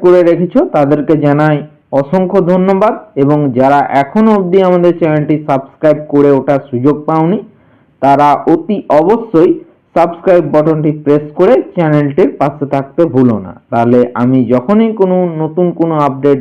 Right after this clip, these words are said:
দেবো, তোমরা সঙ্গে সঙ্গে সেই আপডেটগুলি পেয়ে যাবে। এবং তোমরা যদি সাবস্ক্রাইব করো, কি হয়, তোমরা যদি সাবস্ক্রাইব করো,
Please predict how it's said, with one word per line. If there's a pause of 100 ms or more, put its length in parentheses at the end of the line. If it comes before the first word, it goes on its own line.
(100)
দেবো, (160)
তোমরা (120)
সঙ্গে (100)
সঙ্গে (520)
সেই (180)
আপডেটগুলি (300)
পেয়ে (100)
যাবে। (1080)
এবং (1200)
তোমরা (100)
যদি (140)
সাবস্ক্রাইব (120)
করো, (100)
কি
হয়, (200)
তোমরা (100)
যদি (100)
সাবস্ক্রাইব (120)
করো,